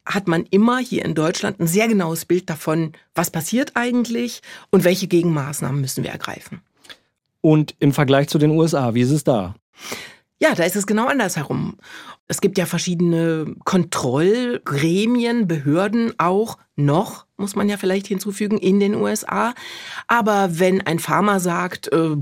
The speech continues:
Speaker 1: pf, ja, ich hab hier zwar zwanzigtausend Milchkühe, ja, und ein paar davon schwächeln, also möglicherweise sind die jetzt infiziert, die geben nicht mehr so richtig Milch, aber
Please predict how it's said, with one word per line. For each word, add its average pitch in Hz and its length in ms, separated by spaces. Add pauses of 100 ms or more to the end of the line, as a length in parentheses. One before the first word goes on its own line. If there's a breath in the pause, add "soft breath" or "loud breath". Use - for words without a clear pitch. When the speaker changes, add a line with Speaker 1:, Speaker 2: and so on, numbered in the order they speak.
Speaker 1:
pf, - 280
ja, 165 260
ich 143 140
hab 147 120
hier 165 140
zwar 151 240
zwanzigtausend 147 640
Milchkühe, 220 600 (420 loud breath)
ja, 175 320
und 196 220
ein 170 80
paar 180 180
davon 175 360
schwächeln, 214 680
also 156 220
möglicherweise 147 1000
sind 175 260
die 233 80
jetzt 165 220
infiziert, 156 640
die 175 100
geben 165 220
nicht 165 180
mehr 151 100
so 151 120
richtig - 420
Milch, 202 440 (520 loud breath)
aber 196 360